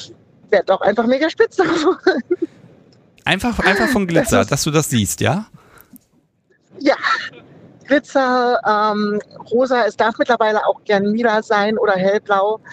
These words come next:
Speaker 1: aber, äh, das sind Dinge, damit möchte ich mich gerne umgeben und tapezieren, wenn ich auch in diesem Headspace bin, und das ist ganz ein sehr, sehr wunderschönes Gefühl und ja, <laughs> es,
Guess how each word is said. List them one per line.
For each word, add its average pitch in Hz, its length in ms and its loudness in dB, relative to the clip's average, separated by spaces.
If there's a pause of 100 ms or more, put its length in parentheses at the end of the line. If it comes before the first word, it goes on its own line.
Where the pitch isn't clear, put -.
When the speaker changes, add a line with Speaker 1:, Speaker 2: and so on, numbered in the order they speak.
(280)
Speaker 1:
aber, 190 480 0
äh, 185 260 0 (240)
das 202 200 0
sind 220 180 -2
Dinge, 202 500 0
damit 196 320 0
möchte 196 300 -4
ich - 220 -4
mich 190 360 -2 (240)
gerne 196 220 0
umgeben 202 460 -2
und 180 360 -2
tapezieren, 202 920 -2
wenn 190 160 2
ich - 160 -4
auch 175 160 2
in 175 180 -2
diesem 269 220 0
Headspace 220 480 0
bin, 190 180 -2
und 190 100 0
das 175 120 -6
ist 170 160 -8
ganz 170 300 -2 (500)
ein 190 320 0
sehr, - 360 -2
sehr 285 160 0
wunderschönes 233 580 -2
Gefühl 269 600 -2
und 226 440 -2 (140)
ja, 156 320 0
<laughs> - 80 -20
es, - 320 -20